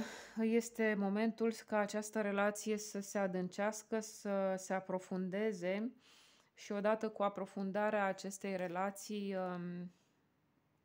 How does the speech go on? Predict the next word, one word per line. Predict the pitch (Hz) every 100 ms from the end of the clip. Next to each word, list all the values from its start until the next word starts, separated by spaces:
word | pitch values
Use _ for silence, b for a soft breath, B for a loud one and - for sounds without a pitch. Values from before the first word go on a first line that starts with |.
| _ _ _ _ _ _ - b b b b b b _ -
um, | 190 185 180 180 180 185